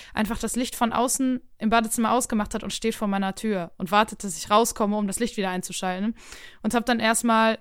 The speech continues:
äh, Leute angeschrieben und angerufen und meinte, „Hey, ich mach jetzt die Tür auf, ne, du bist ja am Telefon.“ <laughs> Also das, äh,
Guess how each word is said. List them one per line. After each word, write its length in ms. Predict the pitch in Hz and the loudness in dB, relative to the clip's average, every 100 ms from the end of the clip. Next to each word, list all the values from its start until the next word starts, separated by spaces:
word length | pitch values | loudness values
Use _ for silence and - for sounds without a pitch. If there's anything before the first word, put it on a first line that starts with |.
| 220 | 0
äh, 260 | 214 208 | 0 2
Leute 400 | 214 226 277 226 | 2 4 4 0
angeschrieben 480 | 214 220 208 226 208 | 0 0 0 -2 -2
und 60 | 220 | 0
angerufen 400 | 233 226 208 214 | 0 0 -2 -2
und 60 | |
meinte, 220 | 202 208 | -2 -2
„Hey, 180 | 208 233 | -2 -2
ich 100 | 233 | 0
mach 100 | 220 | -2
jetzt 180 | 214 - | -4 -6
die 80 | 214 | -6
Tür 300 | - 254 247 | 0 2 4
auf, 300 | 240 247 - | 4 2 0
ne, 200 | 220 247 | 0 0
du 80 | 226 | 0
bist 140 | 226 | -2
ja 80 | 196 | -2
am 100 | 185 | -2
Telefon.“ 840 | - 277 277 269 - 254 254 254 - | 2 4 6 4 4 4 6 4 2
<laughs> 1000 | 262 - - - 302 - - 381 302 | 0 0 -4 2 2 0 -12 -8 -8
Also 440 | - 240 233 233 233 | -2 0 4 4 4
das, 240 | 220 - | 2 0
äh, 360 | 220 214 208 | 4 6 6